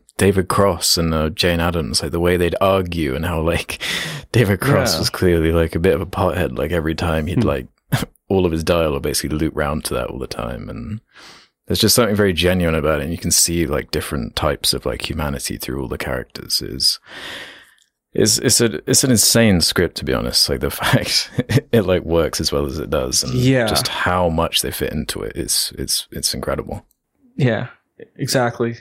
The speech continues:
Speaker 2: It's, like, so ambitious and, and very focused too. Like, yeah, I do like all those supporting characters and their stories. They're all basically all, not as interesting as, like, the Kate Winslet and Jim Carrey stuff, but it's a good, like, B plot to cut to.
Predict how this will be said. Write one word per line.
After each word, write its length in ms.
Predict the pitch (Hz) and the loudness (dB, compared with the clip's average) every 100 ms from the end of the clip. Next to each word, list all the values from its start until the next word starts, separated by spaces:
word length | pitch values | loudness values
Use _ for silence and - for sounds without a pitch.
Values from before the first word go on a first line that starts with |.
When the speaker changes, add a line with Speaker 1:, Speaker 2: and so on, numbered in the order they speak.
| _ | _
Speaker 2:
It's, 200 | - - | -6 -4
like, 220 | 113 113 | -4 -4
so 400 | - - 131 127 | -2 0 2 4
ambitious 640 | 117 113 113 113 104 - 113 | 2 2 2 2 0 0 0
and, 200 | 110 - | 0 2
and 260 | 120 113 | 2 0
very 360 | - - 117 117 | -4 -2 0 0
focused 760 | - - 107 110 104 - - | -2 -2 -2 0 -2 -2 -2
too. 300 | - 107 107 - _ _ _ - - - | 0 0 -2 -8 _ _ _ -20 -20 -2
Like, 160 | 131 | 0
yeah, 200 | 131 143 | 2 2
I 80 | 107 | 2
do 360 | 113 131 143 135 | 0 2 4 6
like 260 | 113 104 | 4 2
all 140 | - 107 | 0 2
those 260 | 107 101 | 2 0
supporting 520 | - - - 113 110 107 | 0 -2 0 0 0 0
characters 560 | - 92 104 - 101 | -2 -2 -2 -4 -2
and 160 | 107 104 | 0 0
their 120 | 101 | 0
stories. 760 | - - 104 104 98 - - - | 0 0 2 2 0 -2 -4 -2
They're 180 | 110 - | 0 2
all 380 | 110 104 101 _ _ _ - - - | 2 0 -4 _ _ _ -20 -16 -2
basically 340 | 113 - 117 | 0 2 2
all, 200 | 95 87 | 2 0
not 320 | - 156 120 - 78 | 0 0 0 -4 -4
as 240 | 120 123 120 | -2 0 2
interesting 440 | 113 113 - 107 | 2 2 2 2
as, 140 | 107 - | 2 0
like, 140 | 107 | 0
the 80 | 107 | -2
Kate 240 | - 117 | 0 0
Winslet 420 | 113 113 110 101 | 2 2 2 -2
and 140 | - - - _ | -4 -14 -16 _
Jim 200 | - 113 | -4 -2
Carrey 340 | 107 120 110 104 | 0 2 2 0
stuff, 360 | - - - - | -2 -4 -4 -2
but 160 | 101 - | -2 -2
it's 180 | 117 - | -2 0
a 40 | |
good, 320 | 110 123 113 | 2 2 2
like, 220 | 107 104 | 0 -2
B 180 | - 117 | 2 2
plot 440 | 120 - 104 95 - | 2 -2 0 0 -6
to 80 | - | -6
cut 220 | - - | -6 -4
to. 320 | - - 113 | -2 0 0